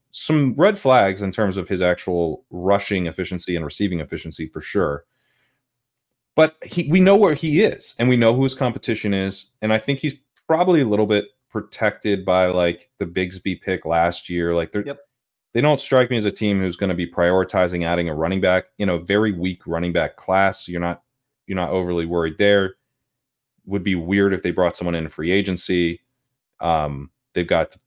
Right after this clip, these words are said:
Speaker 1: they've got to figure out wide receiver, uh, y-, you know, who they're bringing back, if they're bringing Ridley back, if they're gonna keep Zay Jones, if they add anyone in the draft, you think it would be more likely to be wide receiver.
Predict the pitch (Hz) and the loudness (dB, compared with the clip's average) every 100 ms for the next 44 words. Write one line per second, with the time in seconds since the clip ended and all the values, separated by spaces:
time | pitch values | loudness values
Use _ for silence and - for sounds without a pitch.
0 | _ 95 90 85 90 87 78 82 80 - | _ 0 0 0 0 0 2 0 -2 -4
1 | 95 82 78 73 - _ _ _ _ 92 | -4 -2 -4 -6 -12 _ _ _ _ -8
2 | 82 92 - - - 85 71 - _ _ | -6 -8 -8 -10 -4 -4 -4 -8 _ _
3 | _ 101 - - 82 123 107 98 98 90 | _ -20 -20 -10 0 4 4 4 2 0
4 | 85 85 80 - 82 82 80 98 127 101 | 0 2 2 0 -4 -4 -2 -2 0 2
5 | 90 87 85 _ _ _ _ _ 85 - | 2 2 0 _ _ _ _ _ -10 -6
6 | 85 78 76 87 73 - 85 78 87 85 | -4 -4 -6 -8 -8 -4 -4 0 0 0
7 | 82 80 - _ _ _ _ - - 85 | -2 -6 -10 _ _ _ _ -6 -4 0
8 | 92 98 92 90 87 80 82 85 80 80 | 2 2 2 0 0 -2 2 2 2 -4
9 | 87 82 80 78 80 80 78 78 78 76 | -6 -4 -4 -4 -2 -2 -2 -4 -6 -4
10 | 78 76 - 98 85 78 76 | -2 -2 -4 -4 -2 -4 -6